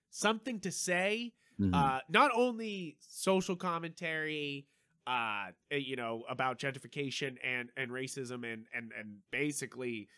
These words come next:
Speaker 1: uh, white supremacy, uh, is like, is that y-, it, it, it also has a lot to say, uh, a-, about the Candyman mythos, what, what Jordan Peele feels like,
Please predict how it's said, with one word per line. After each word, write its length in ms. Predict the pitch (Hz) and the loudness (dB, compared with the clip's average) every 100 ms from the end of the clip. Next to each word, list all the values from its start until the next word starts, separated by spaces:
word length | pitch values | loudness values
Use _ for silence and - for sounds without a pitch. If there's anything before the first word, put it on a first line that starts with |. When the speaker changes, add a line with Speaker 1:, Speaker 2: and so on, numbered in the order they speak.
| _ _ _ | _ _ _
Speaker 1:
uh, 160 | 123 107 92 | -2 -2 -4
white 220 | 110 147 | -4 -4
supremacy, 640 | - 127 143 117 - 104 - - - | -4 -4 -4 -4 -8 -10 -14 -18 -2
uh, 240 | 156 170 185 | 6 8 10
is 240 | 202 190 | 6 6
like, 280 | 208 190 180 - | 4 4 2 2
is 320 | 190 180 160 | 2 2 0
that 360 | 180 170 170 170 _ - | 0 2 2 -2 _ -20
y-, 460 | 208 190 _ - 190 | -20 -20 _ -8 -8
it, 60 | - | -6
it, 140 | 190 180 - | -8 -8 -4
it 180 | 185 180 | 0 2
also 460 | 190 214 208 220 202 | 6 4 4 0 2
has 460 | 196 190 185 - - | 2 2 0 -6 -2
a 80 | 175 | 2
lot 220 | 190 190 | 2 0
to 80 | 180 | -4
say, 640 | - 180 180 180 175 160 _ | -4 -2 0 2 0 -2 _
uh, 220 | 160 160 - | -2 -2 -2
a-, 80 | 147 143 156 | -8 -6 -4
about 380 | 143 160 175 - | 4 4 4 0
the 100 | 143 | -10
Candyman 680 | 147 170 233 233 143 107 95 87 _ | -4 4 4 4 -4 -8 -10 -20 _
mythos, 560 | 120 165 - 104 90 - | -8 -8 -6 -10 -10 -2
what, 240 | 151 185 185 - - | 4 4 2 -10 4
what 220 | 208 220 | 4 8
Jordan 320 | 220 233 196 | 8 8 6
Peele 400 | - 240 254 196 | 0 2 4 2
feels 400 | - 185 180 151 | 2 0 0 -2
like, 320 | 151 151 165 | 0 0 -2